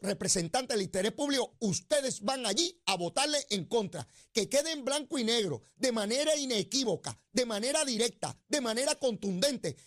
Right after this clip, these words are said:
que nosotros nos oponemos en todos y cada uno de los foros posibles en este planeta.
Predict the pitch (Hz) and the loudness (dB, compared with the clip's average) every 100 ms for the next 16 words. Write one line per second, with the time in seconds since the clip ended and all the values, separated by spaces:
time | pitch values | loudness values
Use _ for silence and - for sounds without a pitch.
0 | - 262 214 190 262 302 277 233 196 240 | -2 0 0 -2 0 2 0 0 0 0
1 | 240 143 - _ 233 214 - - 320 302 | 0 -4 -8 _ -2 -2 -4 0 2 4
2 | 240 220 285 277 269 294 262 220 - 269 | 0 0 0 2 0 2 2 2 2 2
3 | 285 285 202 302 311 285 202 - _ 247 | 2 2 0 2 4 2 -2 -14 _ 2
4 | 254 330 269 214 196 180 - - | 2 2 0 0 0 0 -4 -10